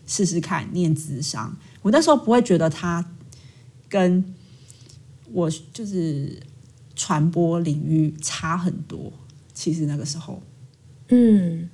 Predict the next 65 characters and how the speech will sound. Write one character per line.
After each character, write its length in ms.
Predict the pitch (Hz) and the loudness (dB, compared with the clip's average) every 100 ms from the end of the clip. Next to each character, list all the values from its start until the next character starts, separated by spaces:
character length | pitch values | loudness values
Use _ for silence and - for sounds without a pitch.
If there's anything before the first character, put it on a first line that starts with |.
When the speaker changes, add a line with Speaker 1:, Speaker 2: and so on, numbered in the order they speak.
| - | 0
Speaker 2:
嗯。 420 | 202 185 180 180 - - - - - - | 0 0 -4 -8 -14 -20 -20 -18 -20 -4
不 80 | 214 | -2
过 140 | 311 | 2
我 100 | 269 | 0
听 220 | 175 196 | 0 -2
到 200 | 196 196 | 0 2
的 80 | 170 | 2
是 180 | 175 196 | 0 -6
说， 360 | 180 175 165 170 - - - - | -2 0 0 -4 -14 -20 -16 -8
好 60 | 151 | 0
像 180 | 196 | 2
在 140 | 202 208 | 2 2
口 240 | - 165 | 2 2
语 40 | 147 | 2
传 280 | - 147 | -4 -8
播 180 | 147 160 | -6 -6
里 140 | 156 139 | -6 -6
面， 280 | 151 170 - | -6 -6 -6
语 140 | 151 | -4
言 260 | 135 131 139 | -2 -2 -4
本 220 | 139 135 | -6 -10
身 200 | - 151 | -8 -8
就 160 | 151 160 | -6 -8
是 200 | 160 160 | -8 -6
一 100 | 143 | -6
个 160 | 143 | -6
很 220 | 139 139 131 | -8 -8 -8
重 200 | 151 143 | -6 -6
要 200 | 143 131 | -6 -10
的 60 | |
媒 240 | 139 - - - | -10 -10 -10 -10
介。 260 | - - - - - - | -8 -8 -10 -20 -20 -6
就 100 | 170 | -4
像 240 | 170 165 | 0 -2
你 80 | 143 | -2
说 160 | 135 151 | -4 -4
的， 80 | 147 | -4
不 100 | 156 | -6
管 240 | - - | -8 -10
是 140 | - | -10
辩 260 | 151 160 143 | -6 -2 -2
论 280 | 151 135 - | -2 -6 -6
也 120 | 147 | -10
好 260 | - - - | -12 -14 -14
啊， 300 | 104 107 - | -14 -16 -14
然 80 | 160 | -12
后 160 | 156 160 | -10 -8
或 140 | 160 | -8
是 160 | 151 160 | -8 -8
说 340 | - 147 147 - - - - | -4 -4 -4 -8 -20 -8 0
演 280 | 143 147 | 2 2
讲， 180 | 156 147 - - | -2 -4 -6 -14
然 120 | 143 | -12
后 220 | 147 151 147 | -6 -4 -4
还 140 | 139 | -8
是 180 | 131 156 | -6 -6
说 320 | - 143 143 | -4 -4 -2
人 160 | 135 135 | -4 -4
际 180 | 160 | -6
沟 200 | 151 139 | -6 -8
通 200 | 143 143 | -6 -8
这 140 | 135 135 | -8 -10
件 240 | - - | -10 -14
事 160 | - 135 | -12 -12
情， 220 | - | -12